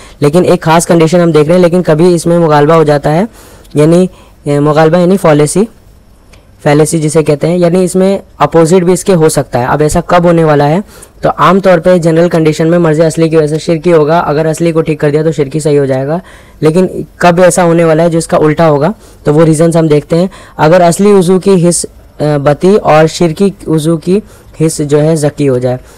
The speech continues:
यानी जो हमारा असली उज़ू है जो primary था उसकी जो हिस्स हो वो बती हो, यानी वो less sensitive हो।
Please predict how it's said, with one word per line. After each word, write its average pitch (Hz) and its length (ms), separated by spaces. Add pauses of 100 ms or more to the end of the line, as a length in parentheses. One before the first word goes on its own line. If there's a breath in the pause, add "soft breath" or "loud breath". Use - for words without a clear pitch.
(360 loud breath)
यानी 170 200
जो 180 120
हमारा 175 300
असली 180 420
उज़ू 165 280
है 160 220
जो 160 140
primary 151 420
था 156 280 (320 loud breath)
उसकी 151 320
जो 175 120
हिस्स 165 300
हो 165 140
वो 175 120
बती 147 280
हो, 143 160
यानी 147 320
वो 175 280 (880)
less 160 220
sensitive 147 520
हो। 120 180